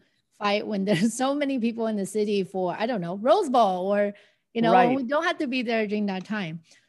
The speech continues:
Speaker 1: So Taylor, what are some questions
Speaker 2: Exactly.
Speaker 1: people should be asking venues?
Speaker 2: Uh, well, I'll, I'll, I'll start off again by, by saying, uh,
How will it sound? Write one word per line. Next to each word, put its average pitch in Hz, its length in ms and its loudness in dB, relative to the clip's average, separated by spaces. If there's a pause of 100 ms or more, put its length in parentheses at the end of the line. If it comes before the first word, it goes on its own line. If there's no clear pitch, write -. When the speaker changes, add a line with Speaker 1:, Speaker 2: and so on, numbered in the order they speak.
(180)
Speaker 1:
So 262 160 -4
Taylor, 320 280 4
what 311 180 2
are 440 100 -2
some 392 200 -6
questions 139 600 -2
Speaker 2:
Exactly. 117 220 -2
Speaker 1:
people 247 220 -6
should 240 140 -6
be 240 180 -4
asking 202 440 -4
venues? 190 560 -6 (2500)
Speaker 2:
Uh, 196 340 6
well, 185 420 6
I'll, 180 200 8
I'll, 180 220 6
I'll 175 80 4
start 202 360 4
off 180 260 4
again 160 320 2
by, 151 220 4
by 139 200 0
saying, 143 460 -4
uh, 123 420 -4